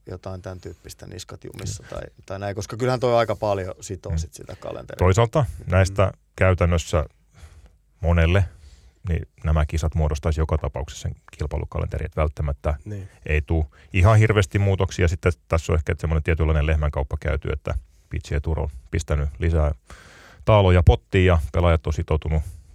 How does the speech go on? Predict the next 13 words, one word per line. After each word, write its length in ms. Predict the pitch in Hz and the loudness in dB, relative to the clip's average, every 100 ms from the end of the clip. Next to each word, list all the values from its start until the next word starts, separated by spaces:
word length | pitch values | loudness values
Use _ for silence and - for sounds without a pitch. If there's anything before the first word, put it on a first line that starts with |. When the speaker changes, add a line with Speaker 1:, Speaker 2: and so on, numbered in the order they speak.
| _ | _
Speaker 2:
sit 160 | - - - | -12 -6 0
vähän 260 | 82 80 71 _ _ | 2 2 0 _ _
tiukempiin 460 | - 80 78 71 82 | -2 0 0 0 2
raameihin, 460 | 85 80 65 73 71 | 2 2 0 -2 -2
niin 100 | 67 - _ - | -6 -14 _ -12
Speaker 3:
Kyllä. 240 | 107 101 - - | -10 -10 -10 -4
Speaker 2:
niin 120 | 76 | 0
ehkä 180 | 98 117 | 2 4
käytännössä 540 | 127 127 113 107 - | 4 4 6 4 2
sitten 480 | 98 101 - 101 98 - - | 0 0 0 2 0 -6 -2
kaikille 400 | 98 92 92 90 | 0 2 2 0
ei 140 | 90 | 2
ole 120 | 87 | 2